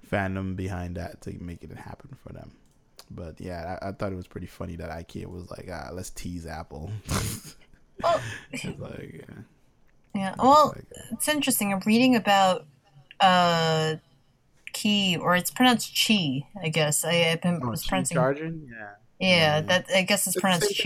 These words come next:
Speaker 1: technology. Yeah, same
Speaker 2: Uh,
Speaker 1: technology that Apple uses. Yeah.
Speaker 2: Oh, okay. So I thought it was, like, a brand in itself, but I guess it's, it's, it's, like, a standard, like, it's the
Speaker 1: Mm-hmm.
Speaker 2: name of just, like, the,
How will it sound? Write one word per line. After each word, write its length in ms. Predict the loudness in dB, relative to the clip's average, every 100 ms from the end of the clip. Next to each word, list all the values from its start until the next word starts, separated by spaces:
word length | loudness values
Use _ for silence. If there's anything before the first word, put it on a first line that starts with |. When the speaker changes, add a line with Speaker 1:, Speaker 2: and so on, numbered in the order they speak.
| 2
Speaker 1:
technology. 540 | 4 2 -2 -14 -18 -20 _ _ -8
Yeah, 260 | -4 -2
same 240 | -2 0 2
Speaker 2:
Uh, 20 |
Speaker 1:
technology 440 | 4 4 4 2 0
that 140 | -2
Apple 260 | -4 -6 -10
uses. 280 | -16 _ -20 -16
Yeah. 120 | -16 -16 -20 -18 -18 -18 -20 2 6
Speaker 2:
Oh, 300 | 8 8 6
okay. 300 | 6 0 2
So 220 | 4 6
I 160 | 8 8
thought 180 | 8
it 100 | 8
was, 200 | 6 2
like, 240 | 2 0 -2
a 80 | -2
brand 760 | -2 2 4 6 6 4 2 0
in 140 | 0
itself, 600 | -2 0 0 4 4 4 2
but 80 | 2
I 120 | 4
guess 260 | 2 2
it's, 520 | -2 -2 -2 0 -2 -4 _ _ -20 _ _ 2
it's, 560 | 4 4 2 -2 -2 -4 2
it's, 260 | 2 4
like, 180 | 2 4
a 60 | 4
standard, 800 | 4 2 4 4 6 4 4 0 0
like, 240 | 2 4
it's 320 | 2 4 4
the 80 | 4
Speaker 1:
Mm-hmm. 40 |
Speaker 2:
name 220 | 2 0 -4
of 120 | -6
just, 320 | -4 -2 0
like, 240 | 0 0
the, 400 | 0 2 2 -2